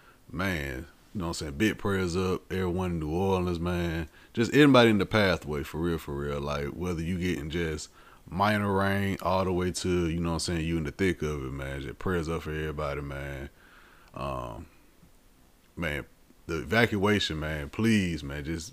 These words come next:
stay safe, man. You know what I'm saying? Like, you just seeing what's going on. I'm seeing people from, you know, on Twitter and everything, you know, people getting retweets saying, "Yo, it's me, my two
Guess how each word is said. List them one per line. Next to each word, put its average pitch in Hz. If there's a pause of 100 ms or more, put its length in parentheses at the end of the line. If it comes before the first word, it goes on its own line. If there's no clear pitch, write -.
(160)
stay 107
safe, 87
man. 65
You 139
know 151
what 139
I'm 131
saying? 131
Like, 104
you 120
just 113
seeing 117
what's 104
going 104
on. 101 (380)
I'm 87
seeing 101
people 104
from, 107
you 160
know, 123
on 101
Twitter 117
and 104
everything, 101
you 113
know, 95
people 95
getting 101
retweets 107
saying, 98
"Yo, 104 (460)
it's 82
me, 104
my 82
two 101